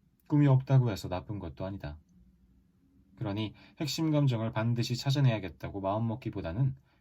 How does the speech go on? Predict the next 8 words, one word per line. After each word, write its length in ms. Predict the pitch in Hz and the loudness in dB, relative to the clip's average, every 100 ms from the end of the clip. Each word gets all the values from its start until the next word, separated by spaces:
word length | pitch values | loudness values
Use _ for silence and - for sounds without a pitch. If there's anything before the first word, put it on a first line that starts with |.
| _ | _
편안하게 580 | - 185 160 85 82 78 | -8 -4 -2 -2 -4 -6
생각을 420 | - 127 95 87 | 0 0 -2 -8
정리해보길 640 | 101 104 98 85 82 92 | -8 -6 -6 -8 -10 -10
권한다. 480 | - 90 82 76 76 _ _ _ _ _ _ _ _ _ _ | -8 -8 -8 -10 -12 _ _ _ _ _ _ _ _ _ _
"나의 240 | - 92 113 | -4 0 2
핵심 300 | 135 - 165 | 2 0 0
감정은 380 | 139 101 98 | 2 2 -2
무엇일까?" 580 | 113 107 107 85 104 98 | -4 -4 -6 -10 -12 -14